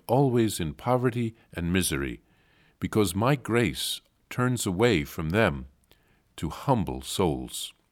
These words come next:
February fourteenth, nineteen thirty-eight. During adoration, I heard these words,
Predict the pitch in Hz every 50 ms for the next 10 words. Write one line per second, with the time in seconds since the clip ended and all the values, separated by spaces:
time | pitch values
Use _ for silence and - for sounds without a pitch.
0 | _ _ _ _ _ _ _ _ _ _ _ _ _ _ _ _ - - - _
1 | _ _ _ _ _ _ _ _ _ _ _ _ _ _ _ _ _ _ - -
2 | 107 113 113 117 113 110 107 101 - - 110 104 95 - - - 113 95 73 69
3 | - - - - - _ - 85 85 80 - - 92 80 78 - 87 85 76 76
4 | 78 78 73 62 - - - - _ _ _ _ _ _ - - _ - - -
5 | _ _ _ - 98 101 101 98 101 98 92 95 87 95 101 107 98 - - -
6 | 69 65 65 - _ - - 90 85 - - - 123 117 98 - 113 110 104 95
7 | - - 78 73 67 62 62 - - - - -